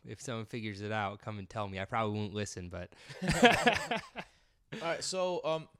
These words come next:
Speaker 2: we talked about the environment, and we talked a little bit about the internet and how things are changing. I also wanna talk about something else that's changing in our environment that has changed even more rapidly than this,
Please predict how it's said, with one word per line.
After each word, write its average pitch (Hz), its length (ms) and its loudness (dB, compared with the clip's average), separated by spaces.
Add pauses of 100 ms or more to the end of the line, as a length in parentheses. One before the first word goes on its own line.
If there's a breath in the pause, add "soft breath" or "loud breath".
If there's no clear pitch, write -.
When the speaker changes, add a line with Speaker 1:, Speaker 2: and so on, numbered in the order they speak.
(500)
Speaker 2:
we 143 80 -14
talked 185 160 2
about 170 160 0
the 143 80 -4
environment, 110 480 -2
and 101 80 -12
we 110 60 -10
talked 131 200 -6
a 131 40 -10
little 135 140 -4
bit 131 120 -6
about 120 160 -6
the 120 80 -10
internet 113 400 -6
and 104 80 -16
how 107 340 -8 (640)
things 123 220 -10
are 110 80 -8
changing. 104 420 -6 (500 soft breath)
I 120 60 0
also 180 180 4
wanna 190 100 0
talk 156 120 0
about 120 180 0
something 98 380 -6
else 135 280 4
that's - 200 -2
changing 104 300 -2
in 98 60 -2
our 95 120 -2
environment 92 480 -4 (120)
that 104 160 -2
has 120 240 0
changed 147 460 -4 (540 soft breath)
even 156 280 0
more 131 300 2
rapidly 120 540 2
than 104 280 -6
this, 101 300 -8